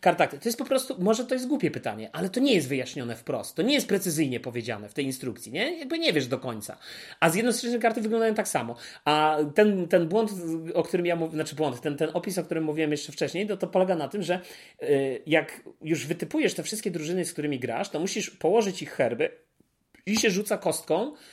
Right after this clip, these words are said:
za ewentualne wyniki tych drużyn, które nie grały. Ale może się zdarzyć, w-, właśnie ze względu od tego, co ci mówiłem, że jeden,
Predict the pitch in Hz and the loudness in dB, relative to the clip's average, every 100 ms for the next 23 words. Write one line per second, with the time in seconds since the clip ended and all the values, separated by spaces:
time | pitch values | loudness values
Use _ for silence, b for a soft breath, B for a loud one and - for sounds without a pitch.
0 | B 131 185 202 175 196 - 170 202 180 | B 2 4 6 4 2 2 0 2 2
1 | 165 160 151 214 190 175 185 196 180 160 | 2 0 -2 0 0 0 -2 -4 -4 -2
2 | 185 175 135 98 - 123 208 269 254 233 | 0 2 0 0 -6 -2 0 0 0 -2
3 | 175 147 107 120 196 - b b b b | 0 -2 -2 -4 -6 -10 b b b b
4 | 131 127 139 165 196 165 165 165 170 170 | -10 -10 0 2 4 2 0 0 0 2
5 | 165 165 156 143 165 160 151 147 123 151 | 0 0 -4 0 0 0 -2 -6 -2 -2
6 | 202 180 - 156 151 180 220 196 | -2 -4 -4 -8 -4 -2 0 -2